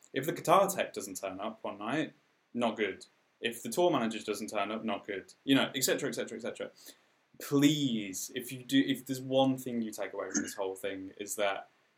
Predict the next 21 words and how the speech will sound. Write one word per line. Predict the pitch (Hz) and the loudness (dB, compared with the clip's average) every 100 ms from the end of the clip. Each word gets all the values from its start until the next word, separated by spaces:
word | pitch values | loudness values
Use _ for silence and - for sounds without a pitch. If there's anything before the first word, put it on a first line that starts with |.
| _ _ | _ _
you | 117 113 | -8 -6
have | - 131 - - | -2 -2 -2 -4
to | 110 | -6
understand | 101 101 - 104 101 101 95 101 | -6 -8 -4 -4 -4 -10 -12 -8
your | 101 | -6
position | 104 107 98 107 98 | -6 -6 -6 -8 -12
as | 92 | -14
a | |
photographer | - 98 98 - 95 95 _ _ - | -8 -8 -6 -10 -10 -12 _ _ -4
is | 117 95 95 - - - | -2 -2 -2 -6 -6 -6
a | |
luxury | 110 104 - - 107 98 95 92 _ _ _ - | -4 -4 -4 -8 -8 -8 -10 -12 _ _ _ -10
for | 110 98 | -8 -8
the | 92 | -2
band, | 101 92 98 104 - _ _ - | -2 -2 -8 -14 -16 _ _ -2
and | 117 | -2
you | 104 | -2
can't, | 107 - 107 104 101 101 101 - _ _ _ | -6 -6 0 2 2 -2 -10 -18 _ _ _
you | 107 | -10
can't | - - 110 104 - | -6 -4 0 0 0
overbear | 107 101 98 95 95 98 | -2 -2 -2 -2 -2 -2